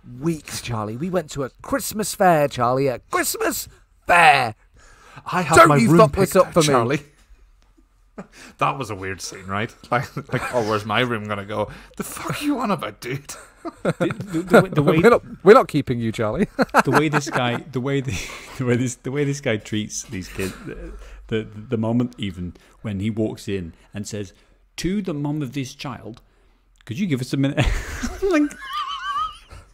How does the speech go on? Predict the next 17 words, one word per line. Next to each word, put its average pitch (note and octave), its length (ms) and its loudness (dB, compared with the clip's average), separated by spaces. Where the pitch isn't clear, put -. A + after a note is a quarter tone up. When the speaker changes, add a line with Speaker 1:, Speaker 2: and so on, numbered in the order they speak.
Speaker 3:
no, D3+ 360 2
no, C3 680 8
absolutely D#3 680 0
not. C#3 360 2
I E3+ 120 -2
Speaker 1:
Also, F3 200 0
Speaker 3:
can't A2+ 180 0
give A2+ 120 -6
you C3 80 2
a - 40 6
Speaker 1:
also A2+ 120 2
Speaker 3:
minute, C3+ 180 2
Speaker 1:
something C#3 120 -6
Speaker 3:
hockey A#2 180 -2
Speaker 1:
that - 100 -8
you - 60 -2
Speaker 3:
coach. - 380 -4